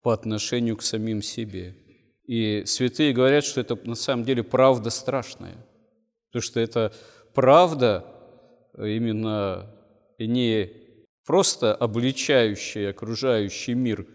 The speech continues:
в таком греховном, страстном коловращении погибельном, а правда, которая прежде всего нас должна и обличать, и побуждать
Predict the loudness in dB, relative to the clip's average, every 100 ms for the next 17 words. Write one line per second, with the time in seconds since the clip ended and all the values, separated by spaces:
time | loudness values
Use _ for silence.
0 | -20 _ -18 -2 0 2 2 2 -2 0
1 | 0 4 6 6 4 -2 -2 2 4 2
2 | -6 -10 -6 -4 -2 -2 -4 -4 -4 -2
3 | -2 -4 -8 -8 -6 -8 -8 -10 -12 -16
4 | -18 _ _ _ -6 2 6 6 4 0
5 | 0 0 0 0 0 -2 -2 -6 -6 -2
6 | 0 2 2 -2 -12 -20 -20 _ -2 2
7 | 2 0 -2 -4 -2 -2 -2 2 2 4
8 | 0 -2 0 0 0 -6 -8 -4 -4 -4
9 | 0 0 0